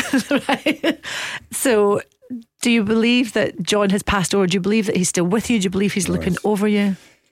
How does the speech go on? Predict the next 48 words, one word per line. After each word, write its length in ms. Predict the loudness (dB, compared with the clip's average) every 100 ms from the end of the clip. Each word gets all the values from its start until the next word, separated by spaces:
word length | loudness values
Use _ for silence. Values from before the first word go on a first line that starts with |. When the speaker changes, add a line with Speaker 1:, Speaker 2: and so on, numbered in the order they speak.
| _ _
Speaker 2:
just 200 | -16 -16 _ _ _ _ _ _
he 320 | -10 -2 2 2
and 320 | 0 -6 -12 -20 -20 -20 _ _ -14
Gordon 320 | -4 -4 -4
Kirk 360 | -6 -4 -4 -6
and 140 | -10 -8
Russell 260 | -6 -8
Campbell, 480 | -8 -8 -6 -8 -10
I've 180 | -12 -12
got 120 | -12 -10
their 140 | -12
three 260 | -8 -4 -2
memorial 440 | -2 -2 -2 -4
services 640 | -6 -6 -6 -6 -12 -14 -12
on 140 | -12
my 100 | -10
writing 420 | -8 -8 -6 -8
desk, 360 | -6 -8 -8 -10
so 120 | -12
I 40 |
think 300 | -10 -6 -6
about 260 | -6 -4 -4
them 100 | -4
and 100 | -6
look 200 | -8 -6
at 140 | -6 -6
them 120 | -8
every 240 | -10 -10 -10
day. 320 | -6 -6 -8 _ _ _ _ _
I, 40 |
f-, 120 | -16 -10
I 60 | -12
feel 240 | -4 0
as 100 | 2
if 160 | 0 -2
I 40 |
could 260 | -8 -10 -12
converse 500 | -12 -8 -8 -8 -10
with 160 | -16 -12
John. 240 | -10 -8
I, 40 | -8 -4
oh, 160 | -4
I'll 140 | -2 -2
be 140 | -2
doing 220 | 0 -2
something, 540 | -2 -4 -4 -6 -8 -10
maybe 200 | -10 -8 -8
writing. 420 | -6 -8 -10